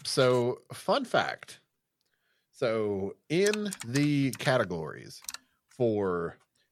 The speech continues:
Best Original Anime, because it was, <coughs> it was an original. Like, there is no manga for it, even though it is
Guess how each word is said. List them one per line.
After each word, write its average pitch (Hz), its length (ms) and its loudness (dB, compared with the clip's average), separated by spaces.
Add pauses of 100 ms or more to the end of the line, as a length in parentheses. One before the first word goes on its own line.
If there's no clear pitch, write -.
Best 143 480 2
Original 139 640 2
Anime, 87 560 -4 (960)
because 107 520 0
it 104 180 -6
was, 98 440 -6
<coughs> - 1600 -8
it 156 80 -2
was 139 380 6
an 127 200 2
original. 90 500 2
Like, 107 180 0
there 127 140 2
is 123 160 2
no 120 160 0
manga 87 520 -2 (180)
for 101 180 -2
it, 104 100 -6
even 110 140 -4
though 110 160 0
it 104 80 -2
is 104 180 0